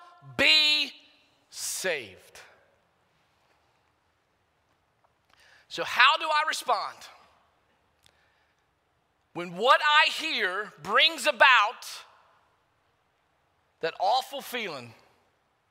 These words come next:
And I'm gonna start saying it's a good feeling. Let's,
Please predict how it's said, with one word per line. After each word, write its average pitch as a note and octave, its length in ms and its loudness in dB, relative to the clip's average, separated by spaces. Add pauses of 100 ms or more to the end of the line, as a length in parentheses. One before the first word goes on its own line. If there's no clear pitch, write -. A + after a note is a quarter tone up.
(800)
And F3 120 -2
I'm A3 80 -2
gonna B3 160 -8
start G#3 280 -4
saying F#3 400 -6
it's F3+ 160 -12
a D#3+ 60 -8
good C#3 320 -12
feeling. G#2+ 420 -14 (1400)
Let's, - 420 -6